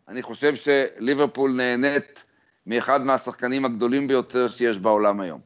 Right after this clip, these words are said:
Speaker 1: שמח לראות שאנחנו כל כך מסכימים על זה, כי אני חושב שרבים לא, לא שותפים
Speaker 2: לא,
Speaker 1: לדעה
Speaker 2: אני לא,
Speaker 1: הזו.
Speaker 2: אני חושב שאתה, אתה הפתעת בכך שלפתע לא הכרת בכך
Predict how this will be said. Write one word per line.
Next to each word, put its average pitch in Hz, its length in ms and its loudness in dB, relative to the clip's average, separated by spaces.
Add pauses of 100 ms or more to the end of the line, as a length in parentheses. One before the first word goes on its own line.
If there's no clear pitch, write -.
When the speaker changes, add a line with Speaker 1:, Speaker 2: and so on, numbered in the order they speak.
(120)
Speaker 1:
שמח 156 600 -2
לראות 214 220 2
שאנחנו 202 360 -4
כל 165 140 4
כך 208 240 0
מסכימים 214 640 2
על 214 140 2
זה, 143 260 2
כי 151 80 -2
אני 139 100 2
חושב 151 280 0
שרבים 214 640 2
לא, 180 300 4
לא 160 80 4 (160)
שותפים 156 580 -6
Speaker 2:
לא, 147 60 2
Speaker 1:
לדעה 131 320 6
Speaker 2:
אני 127 80 2
לא, 131 80 4
Speaker 1:
הזו. 135 100 2
Speaker 2:
אני 127 120 -2
חושב 120 340 -6
שאתה, 120 420 2 (440)
אתה 143 140 0
הפתעת 151 420 0 (160)
בכך 131 320 -4
שלפתע 131 720 -2 (380)
לא 131 140 2
הכרת 147 420 2
בכך 135 360 -2